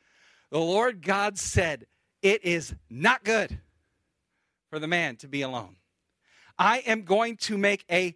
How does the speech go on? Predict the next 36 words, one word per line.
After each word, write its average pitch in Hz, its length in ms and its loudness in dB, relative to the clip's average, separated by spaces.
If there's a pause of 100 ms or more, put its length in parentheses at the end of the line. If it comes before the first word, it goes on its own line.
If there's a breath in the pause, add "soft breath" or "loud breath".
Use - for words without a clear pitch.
helper 185 680 -2 (140)
who 151 180 -8
is 139 120 -6
just 156 300 -6
right 151 240 -4
for - 80 -20
him." 120 80 -12
This 220 160 -8
is 208 120 -8
huge, 202 340 -10
friends. 139 420 -14 (200)
It's - 100 -20
huge. 175 320 -10 (1700 soft breath)
I'm 196 120 -2
telling 220 240 -4
you, 240 40 -12
you 196 40 -16
can 196 140 -2
read 196 120 0
it 214 60 -8
for 226 140 0
yourself. 165 540 -6 (240)
God 208 260 2
is 175 140 -6
creating 233 680 0
a 214 100 -2
way. 190 300 2
The 139 120 -10
sky, 208 560 -4 (100)
awesome. 247 560 -6
The 233 80 -10
sea, 254 440 -6
awesome. 247 880 -6 (1160)
Animals, 247 800 0 (160)
living 262 360 2
creatures, 254 760 -2